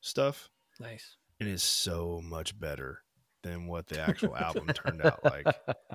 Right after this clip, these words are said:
Speaker 1: I'm like, "Uh, I think it's floating around online somewhere." I remember I found it again some, someplace. Um, I think Aaron, I forget his last name. Um, he's buddies with Joey Goldsmith, but he used to run, like, a Flaw,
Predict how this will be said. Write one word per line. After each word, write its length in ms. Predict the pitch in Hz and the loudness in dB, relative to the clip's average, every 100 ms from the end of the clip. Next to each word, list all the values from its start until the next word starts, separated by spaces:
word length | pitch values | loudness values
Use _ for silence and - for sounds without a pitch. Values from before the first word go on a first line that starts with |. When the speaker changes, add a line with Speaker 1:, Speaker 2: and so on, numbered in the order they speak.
| - _ - | -14 _ -8
Speaker 1:
I'm 140 | 98 82 | -6 -6
like, 200 | 80 - | -8 -4
"Uh, 380 | 117 104 95 90 | -2 -2 -2 -4
I 60 | 73 | -2
think 220 | 156 165 | -2 0
it's 120 | 147 | -2
floating 300 | - 107 98 | 0 -2 0
around 140 | 104 | -4
online 360 | 101 95 95 101 | -2 -2 -2 -2
somewhere." 440 | - 92 92 92 - | -4 -2 -2 -2 -4
I 60 | 113 | -4
remember 360 | 113 107 101 | -2 0 0
I 80 | 95 | -2
found 320 | - 104 98 90 | -2 -2 -2 -2
it 60 | |
again 320 | 87 85 87 87 | -4 -4 -4 -2
some, 260 | 92 92 - _ _ _ _ - | -4 -4 -10 _ _ _ _ -6
someplace. 640 | - 139 113 90 87 - - _ | 0 2 2 -4 -2 -2 -4 _
Um, 420 | 92 85 78 78 - _ _ - - _ - | -10 -8 -10 -14 -18 _ _ -20 -20 _ -8
I 20 | |
think 180 | 147 - | -8 -6
Aaron, 460 | 90 92 87 85 - _ | -6 -4 -6 -8 -10 _
I 40 | - | -12
forget 160 | 104 | -10
his 120 | 80 | -8
last 300 | 82 85 82 | -6 -4 -4
name. 300 | 76 82 82 - _ - | -6 -8 -10 -14 _ -12
Um, 340 | 78 78 76 _ | -10 -10 -14 _
he's 140 | 110 101 | -10 -6
buddies 260 | 98 92 | -6 -6
with 100 | 90 | -6
Joey 220 | 87 90 85 | -8 -8 -6
Goldsmith, 480 | 87 87 92 85 | -8 -8 -8 -8
but 100 | 87 | -8
he 80 | 87 | -4
used 160 | 101 - | -4 -4
to 80 | 90 | -6
run, 260 | 98 98 | -6 -6
like, 220 | 92 85 | -6 -8
a 120 | 82 80 | -8 -10
Flaw, 460 | - 98 92 87 | -6 -4 -4 -4